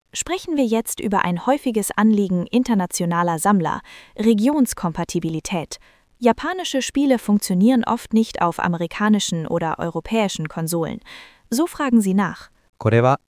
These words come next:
Speaker 2: Nihonban dake desu ka?
Speaker 1: Ist das nur die japanische Version? Das Personal könnte erklären.
Speaker 2: Hai, Nihonban desu.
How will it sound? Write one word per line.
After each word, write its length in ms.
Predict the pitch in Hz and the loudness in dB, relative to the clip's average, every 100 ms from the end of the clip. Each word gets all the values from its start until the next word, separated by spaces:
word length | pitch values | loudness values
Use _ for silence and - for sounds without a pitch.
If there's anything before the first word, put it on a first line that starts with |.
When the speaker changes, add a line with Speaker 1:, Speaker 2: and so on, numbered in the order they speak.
| _ | _
Speaker 2:
Nihonban 640 | 107 104 160 185 180 175 160 | 0 2 4 6 6 6 6
dake 220 | 143 156 | 4 4
desu 180 | 131 - | 2 2
ka? 200 | 123 170 _ - | -2 -4 _ -2
Speaker 1:
Ist 180 | 196 | 2
das 220 | 370 - 175 | 0 0 2
nur 260 | 185 262 | 4 4
die 140 | 269 233 | 4 0
japanische 560 | 165 - 160 180 247 | -2 -2 -2 0 0
Version? 380 | 254 254 277 330 - _ _ - | 2 0 -2 -6 -10 _ _ -2
Das 200 | 285 - | -2 0
Personal 440 | 285 269 262 339 | 0 4 4 2
könnte 280 | - 294 247 | -2 -2 -2
erklären. 540 | 220 - 240 208 147 - - - _ - | -4 2 2 2 -2 -8 -16 -20 _ -2
Speaker 2:
Hai, 280 | 139 160 - _ _ - | 2 2 0 _ _ -4
Nihonban 540 | 101 101 156 156 143 | 0 4 6 6 4
desu. 280 | 101 - - | 2 0 -8